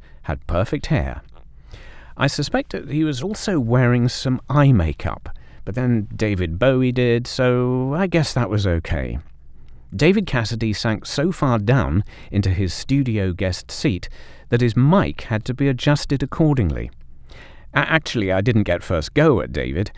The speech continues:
since technically my show wasn't on air yet, Studio One was, so I had to wait a short while. Moving a guest from one studio to the other was common practice in those early days, so we could milk the guest's presence for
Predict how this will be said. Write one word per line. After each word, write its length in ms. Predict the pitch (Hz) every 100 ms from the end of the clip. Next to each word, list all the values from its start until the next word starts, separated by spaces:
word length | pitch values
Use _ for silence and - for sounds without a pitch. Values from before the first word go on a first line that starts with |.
| - -
since 360 | - 107 92 -
technically 460 | 160 156 131 127
my 220 | 113 113
show 260 | 113 - 101
wasn't 440 | 95 110 123 110 -
on 200 | 101 98
air 240 | 101 101 76
yet, 340 | 65 53 - -
Studio 580 | - - 95 85 87
One 340 | 104 139 127 101
was, 360 | 62 62 - - - - -
so 160 | - 143
I 80 | 175
had 160 | 143
to 100 | 117
wait 260 | 104 104 -
a 40 |
short 300 | - 78 78
while. 360 | 110 98 62 - - - - - - - - - -
Moving 300 | 147 220 254
a 60 | 143
guest 360 | 98 113 -
from 200 | - 76
one 180 | 90 127
studio 460 | - 123 113 110 110
to 100 | 117
the 160 | 101
other 240 | 82 95 95 - -
was 200 | 110 113
common 340 | - 156 143 135
practice 560 | 208 185 - 80 -
in 80 | 87
those 220 | 76 69
early 320 | - 120 107
days, 400 | 80 71 87 - - -
so 240 | - 123 117
we 140 | 110
could 180 | 101 85
milk 460 | 92 127 185 -
the 100 | -
guest's 460 | 139 139 135 - -
presence 500 | - 110 104 104 -
for 220 | - 78